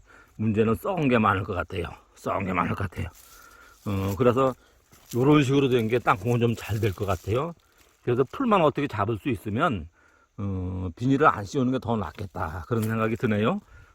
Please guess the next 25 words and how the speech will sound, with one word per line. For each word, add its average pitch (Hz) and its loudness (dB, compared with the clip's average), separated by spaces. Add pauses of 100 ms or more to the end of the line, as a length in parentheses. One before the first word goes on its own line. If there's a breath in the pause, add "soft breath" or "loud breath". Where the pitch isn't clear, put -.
어, 98 -4 (300)
참고하시고 156 4
이제 151 0
땅콩 151 0
한번 143 -4 (580 soft breath)
진짜 139 2
보여드릴게요. 127 4 (880 loud breath)
아, 101 0
이게 113 -8
지금 110 -2
보여드릴 98 0
수는 101 -4
없는 139 -2
거네요. 92 -8 (680 soft breath)
지금 120 -2
땅콩 160 -4
껍질 147 -4
색깔이 131 0
이런데 101 -2 (500 soft breath)
이걸 120 4
말려가지고 104 2
하면은 127 -2 (280 soft breath)
이 117 0
땅콩 151 -2
껍질이 156 -4